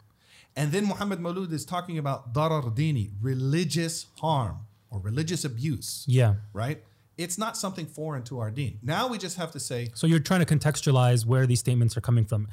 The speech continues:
Speaker 2: I, I, the point, the point Sheikh is making is it's not like, oh, you know, we, we live in America, Western society, and it's a modernism, this, feminist, that, and we're, you know, this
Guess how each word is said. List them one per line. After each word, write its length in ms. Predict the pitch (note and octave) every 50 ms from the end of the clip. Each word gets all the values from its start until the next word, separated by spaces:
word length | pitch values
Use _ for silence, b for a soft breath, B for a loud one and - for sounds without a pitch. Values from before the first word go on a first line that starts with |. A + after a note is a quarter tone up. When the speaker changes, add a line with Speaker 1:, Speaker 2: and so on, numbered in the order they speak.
| B B B B B B -
Speaker 2:
I, 100 | C#3 C#3+
I, 320 | C#3 D3 D#3 D#3 E3+ D#3 D#3+
the 120 | C#3+ A#2+
point, 220 | - - G#3 F#3+ D3+
the 80 | D#3+
point 200 | - - F3+ D#3
Sheikh 160 | - E3+ D#3 C3+
is 100 | C3+ C3
making 280 | C3+ C3 C3 B2+ B2+
is 200 | B2 A#2+ A2 G#2 B B B B B B
it's 220 | - D3 - C#3+ E3
not 180 | E3+ E3+ D#3+
like, 180 | D#3 D3 C3+ - -
oh, 180 | D#3+ D3+ D3+ D3
you 140 | C#3 C#3
know, 180 | C#3 C3+ C3 C3
we, 300 | B2+ C3 B2+ B2+ C3 C3+
we 140 | B2 C3 C#3
live 160 | C#3 C#3+ C3+
in 80 | C3+ B2+
America, 420 | B2+ C3 C3 B2 B2 - C3 A#2+
Western 300 | A#2+ B2+ A#2 - - A2
society, 460 | - A2 - - A2+ A2 A2 A2+ A2+ A2
and 100 | A2 A2+
it's 200 | G#2+ - - A2+
a 120 | G#2+ G2+ B B B B B
modernism, 680 | A#2 A#2+ C3 C3+ C#3 C3+ C3 C3 C3 C3 B2 C3 B2
this, 260 | A#2 A#2+ A#2+ A#2 - -
feminist, 500 | - C3+ B2+ B2+ B2 B2+ A#2+ - A#2+ A2+
that, 360 | A#2 A2+ A2+ A2 A2+ A#2 -
and 300 | B2+ A#2+ A#2 A2 A2 G#2+ A2 A2+ A#2 B2+ - C#3+
we're, 280 | C3 B2+ C#3 C3 B2+ A2 B2+ B2+ C3 C3+ -
you 100 | - B2
know, 140 | A#2+ A2 A2
this 480 | A2+ C3+ E3+ E3 C#3+ - - - -